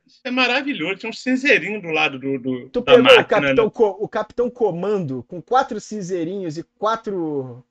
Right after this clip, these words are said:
Speaker 2: quatro controles?
Speaker 1: Uhum, Capitão, cara, é, cara. E era, eu, eu acho que aquilo ali só trocava o, o, o jogo, sei lá, o cartucho,
Speaker 2: Só,
Speaker 1: porque,
Speaker 2: ficava aquilo ali.
Speaker 1: por-, porque botava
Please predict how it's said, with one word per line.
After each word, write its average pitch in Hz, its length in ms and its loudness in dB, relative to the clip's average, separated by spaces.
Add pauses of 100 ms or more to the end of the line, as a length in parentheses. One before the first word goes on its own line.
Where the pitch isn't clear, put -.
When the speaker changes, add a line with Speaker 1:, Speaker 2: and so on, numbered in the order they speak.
(120)
Speaker 2:
quatro 175 380 -8
controles? 156 720 -6 (720)
Speaker 1:
Uhum, 139 340 -2
Capitão, 135 560 -2
cara, 123 380 -2
é, 131 340 2
cara. 131 260 -4 (280)
E 151 60 2
era, 220 200 4
eu, 214 80 4 (160)
eu 220 180 4
acho 269 220 0
que - 80 -4
aquilo 262 240 -4
ali 240 160 0
só 269 200 -4
trocava 262 720 -2
o, 269 40 -2
o, 220 720 -8
o 214 40 -6
jogo, 170 460 0
sei 135 200 -2
lá, 147 120 2
o 156 80 -4
cartucho, 175 340 0
Speaker 2:
Só, 196 120 4
Speaker 1:
porque, 190 180 -2
Speaker 2:
ficava 214 240 2
aquilo 226 220 -2
ali. 214 240 0
Speaker 1:
por-, - 100 -16 (200)
porque 175 240 0
botava 202 600 2